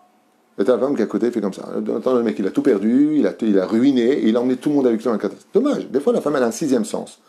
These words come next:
N'en fais pas ton ennemi, sers-toi de ce qu'elle te dit. Ça veut pas dire que tu vas le faire. Ça veut pas dire que tu vas le faire.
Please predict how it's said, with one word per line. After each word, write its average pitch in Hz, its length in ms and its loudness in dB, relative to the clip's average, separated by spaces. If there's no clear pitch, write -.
N'en 131 80 0
fais 135 120 -8
pas 95 100 -4
ton 135 160 0
ennemi, 247 180 4
sers-toi 101 640 0
de 107 80 -4
ce - 80 -8
qu'elle 160 140 0
te 214 80 0
dit. 214 80 2
Ça 131 80 2
veut - 20 2
pas 190 80 4
dire 220 140 -2
que - 40 -16
tu 123 60 -6
vas 131 80 2
le 131 60 -2
faire. 160 580 -2
Ça - 140 -4
veut 110 40 -2
pas 165 80 2
dire 180 100 -2
que - 100 -16
tu - 80 -4
vas 107 100 2
le 95 120 0
faire. 101 420 0